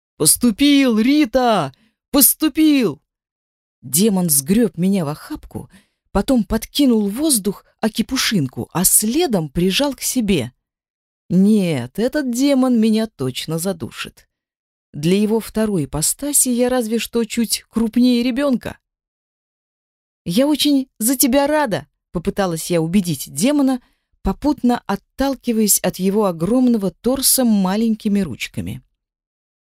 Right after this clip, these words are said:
"Но не мог бы ты вновь приподнять меня? Я ведь ещё не успела увидеть результаты". Дарон серьёзно кивнул,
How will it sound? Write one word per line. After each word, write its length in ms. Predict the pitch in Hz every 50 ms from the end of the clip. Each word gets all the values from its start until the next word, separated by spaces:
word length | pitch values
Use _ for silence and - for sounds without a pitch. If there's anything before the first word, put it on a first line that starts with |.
| _ _ _ _ _ _ -
"Но 320 | - 156 160 170 175 180
не 180 | 190 196 202 214
мог 420 | 214 214 220 247 254 247 196 175
бы 120 | 156 196 202
ты 160 | - - 233
вновь 460 | 214 240 247 269 285 277 247 196 -
приподнять 800 | - 185 190 185 - 220 233 208 226 240 247 233 208 - - -
меня? 400 | 165 156 151 143 127 113 120 - _ _ _ _ _ _ _ - 208 -
Я 180 | - 208 254 269
ведь 160 | 269 254 -
ещё 200 | 269 240 - 277
не 120 | 262 254 254
успела 400 | 254 - - - 277 277 247 247
увидеть 420 | 247 233 233 254 214 240 220 -
результаты". 800 | 226 214 196 - 233 220 - - 175 143 131 - - - 139 131 _ _ _ _ _ _ _ _ _ _ _ _ _ _ _ _ _ _ _ _ _ _ _ _ _ -
Дарон 400 | 165 156 147 160 175 185 175 143
серьёзно 640 | - - 165 160 170 180 180 160 139 127 143 139
кивнул, 640 | - _ - 160 143 131 143 160 214 254 262 240